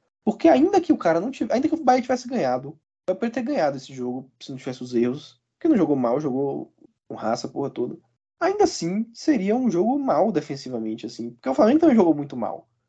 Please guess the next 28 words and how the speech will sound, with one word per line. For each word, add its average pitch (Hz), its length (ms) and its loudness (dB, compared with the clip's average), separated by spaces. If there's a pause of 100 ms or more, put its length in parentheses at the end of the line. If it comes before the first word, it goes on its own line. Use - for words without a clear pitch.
(100)
Então 311 140 -4
ele 381 100 -2
não 392 80 -2
fez 302 160 -2
um 254 100 0
bom 151 200 -4
jogo. 117 220 -2
O - 20 -6
Bahia 175 220 0
pressionou, 196 680 -4 (280)
conseguiu 165 480 -6
buscar, 160 520 2 (360)
porque - 140 -6
o 359 40 4
Flamengo 302 240 2
também 320 160 4
tá 311 100 6
muito 320 200 0
perdido, 185 440 -4
assim, 156 380 -8
muito, 254 560 0 (420)
enfim. 139 420 -4 (420)
Não 349 160 8
é, 185 240 4
não, 247 220 -10
se - 160 -18
você 294 180 -8
botasse 180 500 -4